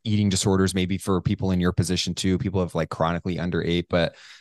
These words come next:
the physical changes that happen, of course, like, you visibly see weight loss happen. You visibly see people's, like, you know, clavicles and their, you know, face structure and,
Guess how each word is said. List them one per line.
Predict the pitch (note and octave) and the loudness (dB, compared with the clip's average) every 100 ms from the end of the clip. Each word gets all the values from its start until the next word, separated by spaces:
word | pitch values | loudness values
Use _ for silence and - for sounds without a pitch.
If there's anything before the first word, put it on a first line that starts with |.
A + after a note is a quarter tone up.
| _ | _
the | F2 | -4
physical | - G#2+ G#2 G2+ | 0 2 2 0
changes | - F2+ F2 | 2 2 2
that | E2 E2+ | 2 2
happen, | F2 - E2+ | 0 -2 -4
of | - | -6
course, | - - G2 D2+ - | -6 2 2 4 0
like, | D#2+ | 0
you | A#2 | 2
visibly | G2+ A2 G#2 F#2 F#2 | 4 4 2 2 0
see | E2+ F#2+ E2+ | 0 0 2
weight | E2 - | 0 0
loss | C#2+ - | -2 0
happen. | D2+ - E2 | -2 -2 -2
You | F#2+ | -2
visibly | F#2 A2 G2+ F#2 G2 | 2 2 2 2 2
see | - G2 | 2 0
people's, | F2+ G2 G2 F#2 | 0 0 0 0
like, | F#2+ F2 - | 2 0 -2
you | G#2+ | -2
know, | F#2 | 0
clavicles | E2+ G2+ E2 E2 - D#2+ E2+ | 0 2 2 0 -2 -4 -2
and | E2 | -2
their, | E2+ F2 F2 | 0 -2 -2
you | G2+ | 0
know, | F2 | 0
face | E2+ G2 F2 | 2 0 -2
structure | - D2 C#2+ - E2+ E2 | -2 -2 -2 -2 -2 -2
and, | E2 E2 | -4 -6